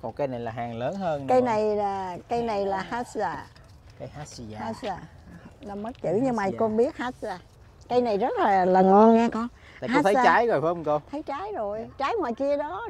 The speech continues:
Speaker 2: chút xíu quay cho
Speaker 1: Dạ.
Speaker 2: anh chị, các bạn mình thấy, à,
Speaker 1: Cây
Speaker 2: cây
Speaker 1: này
Speaker 2: này.
Speaker 1: đẹp mọi người, tàn
Speaker 2: Cây này
Speaker 1: nhánh
Speaker 2: quá
Speaker 1: đồ
Speaker 2: đẹp.
Speaker 1: rất là đẹp nha.
Speaker 2: Cây này
Speaker 1: Dạ.
Speaker 2: đẹp lắm.
Speaker 1: Cái dáng nó đẹp. Bao nhiêu vậy cô? Bao nhiêu?
Speaker 2: Cây này bảy trăm.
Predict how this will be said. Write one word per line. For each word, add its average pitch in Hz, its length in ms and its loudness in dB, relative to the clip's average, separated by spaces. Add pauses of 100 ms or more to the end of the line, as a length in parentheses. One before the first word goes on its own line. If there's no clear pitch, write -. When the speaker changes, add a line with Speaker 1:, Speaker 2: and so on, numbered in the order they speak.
Speaker 2:
chút - 160 -6
xíu 415 220 -2
quay 277 200 -2
cho - 160 -8 (360)
Speaker 1:
Dạ. 120 320 -10
Speaker 2:
anh 269 160 -2
chị, 240 360 0 (240)
các - 200 -14
bạn 233 240 -10
mình 240 220 -8
thấy, 269 160 -12 (140)
à, 165 80 -10
Speaker 1:
Cây 123 160 -14
Speaker 2:
cây 151 140 2
Speaker 1:
này 160 80 0
Speaker 2:
này. 135 140 0
Speaker 1:
đẹp 127 120 2
mọi 143 140 -4
người, 139 160 -4
tàn 131 260 -6
Speaker 2:
Cây 254 120 2
này 233 120 2
Speaker 1:
nhánh 196 100 2
Speaker 2:
quá 214 160 0
Speaker 1:
đồ - 120 0
Speaker 2:
đẹp. 190 180 0
Speaker 1:
rất - 160 -4
là 147 100 -6
đẹp 123 240 -4
nha. 151 160 -8 (760)
Speaker 2:
Cây 233 140 -4
này 214 180 -6 (240)
Speaker 1:
Dạ. 180 60 -8
Speaker 2:
đẹp 226 180 -8
lắm. 269 140 -14 (360)
Speaker 1:
Cái 165 80 -8
dáng 180 240 -4
nó 202 60 -6
đẹp. 127 240 -6
Bao 151 120 2
nhiêu 175 220 -4
vậy 151 120 0
cô? 160 180 -2 (480)
Bao 151 80 -16
nhiêu? 135 240 -12
Speaker 2:
Cây 269 120 0
này 220 240 -2
bảy 180 280 -6
trăm. 262 220 -4